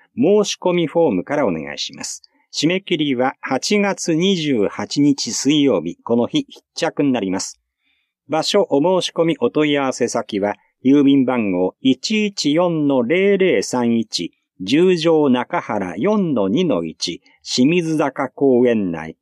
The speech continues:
自然ふれあい情報館。えー、こちら、月曜日が休館になります。月曜日が祝日の場合は、翌日がお休みです。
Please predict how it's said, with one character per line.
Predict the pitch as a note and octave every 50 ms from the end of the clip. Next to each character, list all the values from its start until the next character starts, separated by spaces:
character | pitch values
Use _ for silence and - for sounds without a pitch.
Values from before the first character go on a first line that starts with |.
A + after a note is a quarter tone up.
| _
自 | - - - B2+ C3
然 | F3 F#3 F#3 F#3 F#3 F3
ふ | C#3+ - - D3
れ | D3 E3+ F3+ F3
あ | F3
い | D#3+ D#3 D3
情 | A2+ G#2 B2 C3 B2+
報 | B2 - A2 F#2 - -
館。 | - - C2+ B1 A#1 - _ _ _ _ _ _ _ _ _ _ _ _ _ _ _ _ _ _ _
え | - G#2 G#2
ー、 |
こ | - - B2+
ち | - C#3+
ら、 | C3 C3 B2+ - -
月 | G#2+ A#2+ C3 B2+ - - A3+ A#3
曜 | A#3 A3+ G#3+ F#3+
日 | D3 B2
が | B2 B2+ A#2
休 | - - - C3+ C#3 C#3 B2+
館 | - - B2 A#2+
に | A#2+ C3+ C#3+
な | C3 G#2+
り | F2+ D#2
ま | D#2 D#2 D#2+
す。 | D#2 - - - - -
月 | - G#2 A#2+ A2+ G#2+ - - D3
曜 | C#3+ D3 C3 G2
日 | F2 F#2 G2
が | A#2 B2 - -
祝 | - - - - - B2
日 | A#2+ C3 B2 - - B2+
の | A#2+ A#2
場 | G#2+ A#2 A2 G#2
合 | G2+ G2 G2 G#2
は、 | B2 B2 -
翌 | G2 G#2 G#2 F#2+ - A#2+
日 | A2+ A2 G2+ - - - A2+
が | B2 E3 D3+ -
お | F#2 E2+
休 | D#2 - - D#2
み | D2 C2+
で | - -
す。 | - - -